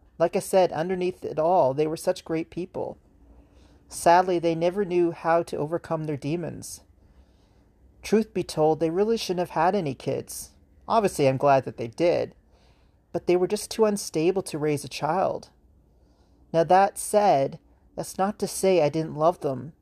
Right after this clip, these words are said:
and we didn't have any good times together. There are many memories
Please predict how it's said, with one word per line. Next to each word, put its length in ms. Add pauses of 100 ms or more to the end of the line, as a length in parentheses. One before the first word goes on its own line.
and 160
we 80
didn't 260
have 220
any 140
good 220
times 340
together. 480 (840)
There 120
are 60
many 340
memories 680